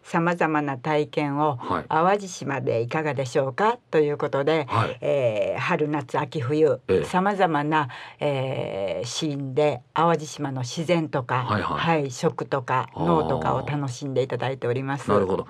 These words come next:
Speaker 2: え、
Speaker 1: はい。
Speaker 2: 淡路島ファンクラブって淡路島のファンになりましょうって、そういうファンではないですよね。なんか意味、
Speaker 1: そうですね。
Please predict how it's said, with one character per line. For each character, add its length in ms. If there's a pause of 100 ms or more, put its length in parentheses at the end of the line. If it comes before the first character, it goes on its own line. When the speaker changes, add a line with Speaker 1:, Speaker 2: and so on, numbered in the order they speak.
(120)
Speaker 2:
え、 80
Speaker 1:
は 80
い。 80 (380)
Speaker 2:
淡 220
路 100
島 200
フ 60
ァ 80
ン 40
ク 80
ラ 80
ブ 80
っ 40
て 100
淡 260
路 80
島 240
の 60
フ 80
ァ 60
ン 40
に 80
な 100
り 60
ま 100
し 80
ょ 60
う 20
っ 40
て、 80
そ 160
う 20
い 20
う 40
フ 80
ァ 80
ン 40
で 60
は 140
な 200
い 140
で 80
す 140
よ 80
ね。 100
な 60
ん 40
か 80
意 40
味、 100
Speaker 1:
そ 120
う 20
で 80
す 20
ね。 80